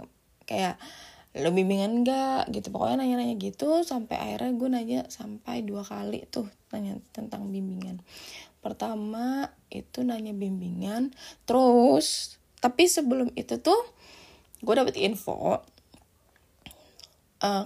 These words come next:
kalau gue itu, eh, kalau temen gue itu dapet chat dari dia, katanya nanyain gue,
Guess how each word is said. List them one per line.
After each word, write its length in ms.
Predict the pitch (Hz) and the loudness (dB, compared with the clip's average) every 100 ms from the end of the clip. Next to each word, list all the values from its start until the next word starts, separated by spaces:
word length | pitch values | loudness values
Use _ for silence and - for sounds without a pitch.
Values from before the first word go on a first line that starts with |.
| 208 | -2
kalau 400 | 214 214 220 214 | 0 0 0 -2
gue 720 | 202 202 202 196 - 196 190 | -4 -4 -4 -4 -6 -8 -10
itu, 840 | _ _ - 247 240 247 247 240 240 | _ _ -6 -2 0 2 0 -2 -4
eh, 80 | 247 | -2
kalau 240 | 240 208 | 2 4
temen 400 | 208 220 208 196 | 4 0 0 2
gue 240 | 190 160 175 | 4 2 2
itu 80 | 240 | -2
dapet 320 | 233 220 - | -2 -4 -4
chat 160 | 233 | -2
dari 240 | 226 202 202 | 0 2 0
dia, 640 | 208 - 53 55 - 254 - - - | -2 -4 -6 -4 -4 -4 -8 -18 -14
katanya 400 | - 190 208 220 | -10 -2 0 2
nanyain 320 | 233 226 220 226 | 0 0 -2 0
gue, 560 | 247 269 226 214 196 | 4 4 2 -2 -8